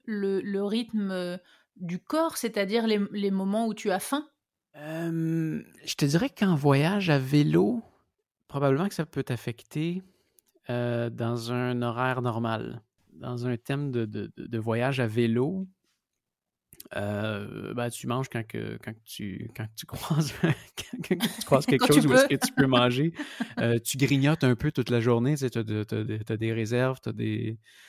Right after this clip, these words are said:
Speaker 2: des bars, euh, des,
Speaker 1: Ouais.
Speaker 2: des noix, euh, un peu de bœuf jerky, euh, des trucs que tu peux manger un peu tout le temps, tu sais, pour pas, euh, pour pas manger un gros repas en plein milieu de journée.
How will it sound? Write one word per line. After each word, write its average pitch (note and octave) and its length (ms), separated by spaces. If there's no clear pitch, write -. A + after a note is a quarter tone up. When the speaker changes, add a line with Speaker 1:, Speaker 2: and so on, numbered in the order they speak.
Speaker 2:
des A2 240
bars, A#2 520
euh, A#2+ 140
des, A#2 80
Speaker 1:
Ouais. A2+ 180
Speaker 2:
des A2 240
noix, A#2 800
euh, A#2+ 200
un A2 40
peu A2 160
de A2 60
bœuf A2 260
jerky, A#2+ 640
euh, A2 80
des A2+ 120
trucs - 200
que - 80
tu - 120
peux A2+ 100
manger G#2+ 320
un A#2 100
peu A#2 160
tout A2+ 80
le G#2+ 80
temps, B2+ 260
tu E3+ 80
sais, D#3+ 80
pour A2 180
pas, A2 280
euh, A2+ 180
pour G#2 100
pas A#2 120
manger A2+ 280
un A2 160
gros A2 240
repas G#2 280
en A#2 120
plein A2 220
milieu G#2+ 240
de B2 100
journée. A#2 500